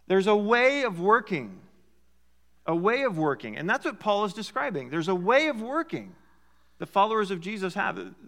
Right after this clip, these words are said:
We, we do things a certain way. Now, what is the Jesus first way of working?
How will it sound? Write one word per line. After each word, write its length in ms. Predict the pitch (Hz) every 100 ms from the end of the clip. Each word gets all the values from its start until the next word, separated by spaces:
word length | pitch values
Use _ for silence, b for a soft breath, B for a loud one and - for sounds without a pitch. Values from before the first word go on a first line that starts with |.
| - b -
We, 120 | 208
we 220 | 180 208
do 140 | 202 269
things 220 | 302 254
a 80 | 208
certain 320 | - 202 185
way. 460 | 196 247 147 98 - _ _ _ _ _ _ _ _ _ _ _ _ _ _ _ _ _ _ _ _ _ _ _ - - - _ _ _ _ _
Now, 240 | 135 113
what 240 | 104 127 185
is 160 | 214
the 100 | 180
Jesus 460 | 151 139 180 170 156
first 480 | - 165 165 - -
way 160 | 135
of 100 | 135
working? 440 | 147 208 180 107